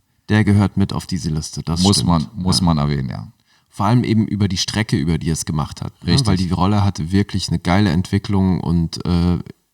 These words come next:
Speaker 2: Und auch eine ziemlich krasse Tiefe, also.
Speaker 1: e-, eben, ja. Man w-, wollte jetzt nicht erzählen, wie es mit ihm dann, äh, in der Serie zu Ende geht, aber
Speaker 2: Sage mal.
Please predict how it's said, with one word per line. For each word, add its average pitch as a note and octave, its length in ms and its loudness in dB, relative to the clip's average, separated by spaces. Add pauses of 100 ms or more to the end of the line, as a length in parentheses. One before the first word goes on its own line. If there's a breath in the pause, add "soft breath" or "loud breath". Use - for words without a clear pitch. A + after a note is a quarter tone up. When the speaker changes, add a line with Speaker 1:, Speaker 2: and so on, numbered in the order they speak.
(200)
Speaker 2:
Und F2+ 100 -4
auch F2 220 0
eine D#2+ 200 0
ziemlich F#2 280 0
krasse E2+ 240 0
Tiefe, D#2 320 0
also. C2+ 180 -4 (100)
Speaker 1:
e-, - 60 -8
eben, F2 420 0
ja. F2 300 0 (400)
Man E2+ 300 -4
w-, F2 40 -14 (220)
wollte F#2+ 140 2
jetzt F#2 160 0
nicht F#2 100 2
erzählen, F#2 460 2
wie F#2+ 260 2
es - 220 -4 (180)
mit F2 260 -8
ihm F#2+ 220 2
dann, E2+ 300 2 (960)
äh, F#2 220 2
in F#2 80 2
der F2+ 100 4
Serie F#2 440 0
zu - 140 -4
Ende A#2+ 220 -2
geht, B2 280 -2 (140)
aber F#2+ 200 2
Speaker 2:
Sage A2+ 240 4
mal. F2+ 240 2